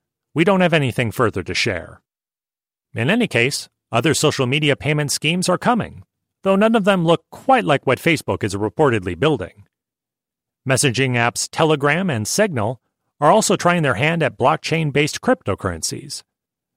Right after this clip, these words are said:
But the Times reported that they likely won't be stable coins. Twitter C E O Jack Dorsey has thus far stuck with the classic,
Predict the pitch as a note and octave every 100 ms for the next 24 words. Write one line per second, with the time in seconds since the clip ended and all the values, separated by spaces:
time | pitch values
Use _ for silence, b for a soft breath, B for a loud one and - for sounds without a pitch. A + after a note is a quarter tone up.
0 | _ _ B2 A2+ C#3+ D3 B2+ B2 - D#3+
1 | B2+ A2+ - _ _ F3 F#3+ F3+ G#3 G3
2 | D#3 C3 A#2 A2+ - F3+ D#3+ G#2 D#2+ G2+
3 | F2 - A#2 - - _ _ _ _ _
4 | _ _ _ _ - E3 C#3 - D3 C3+
5 | B2+ A2 A2+ A2 C#3+ D#3+ D3+ A#2+ G2 A#2+
6 | G#2 F3+ - D#3+ D#3 - F3 E3 G3 G#3
7 | - B3 G3 - -